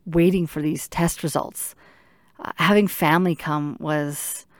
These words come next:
amazing. My, um, brother and his fiance were able to come out and stay with us, and she's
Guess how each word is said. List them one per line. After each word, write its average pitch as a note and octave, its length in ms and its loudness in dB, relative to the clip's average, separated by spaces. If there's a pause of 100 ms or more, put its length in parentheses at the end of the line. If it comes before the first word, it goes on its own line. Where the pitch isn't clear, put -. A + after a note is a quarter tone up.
(220)
amazing. D#3+ 680 0
My, E3 320 4
um, D#3 440 0 (140)
brother F3+ 400 8
and D3+ 240 -2
his D3+ 480 -4
fiance E3 720 -2
were D#3 120 -2
able D#3+ 520 -4
to E3+ 100 -6
come D#3+ 220 -2
out - 320 -6 (760)
and D#3+ 440 -2 (960)
stay G3 260 4
with F#3+ 160 2
us, D3+ 320 -2
and D3+ 320 -4
she's - 840 -4